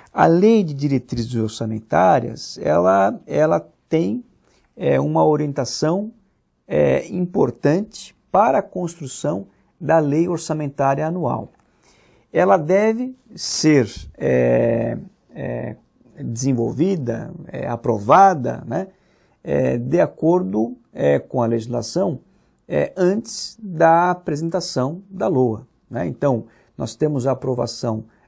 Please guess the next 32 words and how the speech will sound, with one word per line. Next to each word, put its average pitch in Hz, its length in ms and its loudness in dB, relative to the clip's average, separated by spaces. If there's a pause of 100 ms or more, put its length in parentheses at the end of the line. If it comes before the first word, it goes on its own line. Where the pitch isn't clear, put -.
da 135 200 0
Lei 147 480 2
de 117 220 -8
Diretrizes 120 840 -6
Orçamentárias, 127 1160 -4 (360)
é, 76 480 2
e 202 280 -2
após 160 480 2
a 127 60 -2
sua 123 260 -4
aprovação, 160 560 -4
nós 165 160 -10
temos, 160 260 -6
então, 160 380 -6 (340)
né, 156 240 -4 (140)
a, 156 420 2 (420)
a 131 200 -4
apresentação 139 880 -4
pelo 127 240 -2
governo 160 520 -4 (400)
da 160 220 0
Lei 147 260 0
Orçamentária 147 680 -4
Anual. 117 300 -6
Mas 170 360 -6 (480)
observem 226 500 2
aqui 175 160 -2
na 151 120 2
página 117 400 2
trinta 117 320 -6
e 107 40 -4
seis, 165 600 0